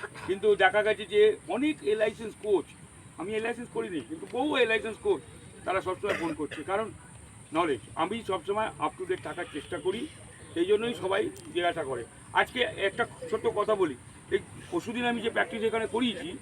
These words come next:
আমি জানি না, সেই প্র্যাকটিস আজকে আমার একাডেমিতে পার্টিসিপেট করাচ্ছে, আমাকে ডেকে বলছে, "কী জিনিস করাচ্ছ?" আমি এখন সিনিয়রদের দিচ্ছি।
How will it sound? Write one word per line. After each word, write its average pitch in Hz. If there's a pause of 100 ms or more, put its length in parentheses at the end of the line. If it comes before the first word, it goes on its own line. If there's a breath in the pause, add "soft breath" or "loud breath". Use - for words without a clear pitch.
(340)
আমি 185
জানি 220
না, 180
সেই 196
প্র্যাকটিস 196
আজকে 202
আমার 196
একাডেমিতে 190
পার্টিসিপেট 180
করাচ্ছে, 147 (540)
আমাকে 214
ডেকে 185 (360)
বলছে, 208 (380)
"কী 202
জিনিস 202
করাচ্ছ?" 196
আমি 190
এখন 185
সিনিয়রদের 165
দিচ্ছি। -